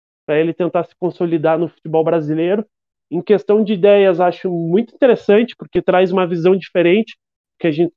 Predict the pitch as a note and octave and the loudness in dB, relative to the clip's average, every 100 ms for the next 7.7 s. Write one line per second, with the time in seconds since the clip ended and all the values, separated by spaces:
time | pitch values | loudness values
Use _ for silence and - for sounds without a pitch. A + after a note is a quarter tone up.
0 | _ F3+ D#3+ E3 - - E3+ D#3 E3+ E3 | _ -2 0 -4 -6 -8 -4 -2 -2 0
1 | D#3+ C3 _ _ _ - D#3 E3 E3 - | 0 -2 _ _ _ -4 -2 -2 -6 -6
2 | E3 E3+ E3+ D#3+ D#3 F3+ E3+ D#3 D#3+ D#3 | -2 0 0 0 0 0 2 2 0 0
3 | E3 D#3+ C#3 - D#3+ G3 G3+ - _ _ | -2 -2 -6 -4 -2 0 0 -4 _ _
4 | _ _ _ - C#3 C#3+ D3 C#3+ G3 C4 | _ _ _ -12 -6 -2 -2 0 0 2
5 | D4+ D4 G3+ G3 - G3 E3 _ _ _ | 2 2 -2 -2 -2 -4 -4 _ _ _
6 | _ E3 F3+ G3+ F#3+ G#3 F3 - F#3 - | _ -2 -2 0 -2 -2 -4 -4 -6 -8
7 | - F#3 F3 F3+ F3 C#3+ | -2 2 4 4 4 0